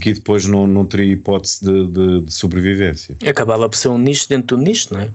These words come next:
Speaker 2: Porque
Speaker 1: Exatamente, é
Speaker 2: se
Speaker 1: isso,
Speaker 2: temos
Speaker 1: mas repara, eu estou a
Speaker 2: consideração
Speaker 1: dizer, afunilava dentro do facto de que quem manda dizia, "Pá, isso é um nicho, tens, eh, cinco ouvintes, parabéns."
Speaker 2: Exato.
Speaker 1: Disse, "Pronto, mas são muito fiéis." Sim, sim, pois são.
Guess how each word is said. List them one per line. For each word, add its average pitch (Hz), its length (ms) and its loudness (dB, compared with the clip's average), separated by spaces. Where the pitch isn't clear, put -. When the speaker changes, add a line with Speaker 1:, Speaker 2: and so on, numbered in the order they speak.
Speaker 2:
Porque - 280 -2
Speaker 1:
Exatamente, 180 540 0
é 160 60 2
Speaker 2:
se 175 160 2
Speaker 1:
isso, 170 100 0
Speaker 2:
temos 117 140 0
Speaker 1:
mas 92 80 -4
repara, 131 240 2
eu - 20 -2
estou 110 140 0
a - 20 2
Speaker 2:
consideração 131 180 0
Speaker 1:
dizer, 139 220 2
afunilava 143 760 2
dentro 156 380 0
do 151 120 2
facto 156 440 -2
de 151 60 -8
que 151 240 2
quem 123 220 -2
manda 135 520 0
dizia, 156 200 0
"Pá, 127 180 -2
isso 95 180 -2
é 117 60 2
um 117 100 2
nicho, 120 360 2
tens, 120 440 0
eh, 107 140 2
cinco 127 320 0
ouvintes, 92 480 0
parabéns." 95 320 0
Speaker 2:
Exato. 95 180 -4
Speaker 1:
Disse, - 320 -6
"Pronto, 113 220 0
mas 131 140 -2
são 110 100 0
muito - 220 0
fiéis." 117 500 0
Sim, 208 220 -2
sim, 202 200 0
pois 135 180 -2
são. 135 320 -2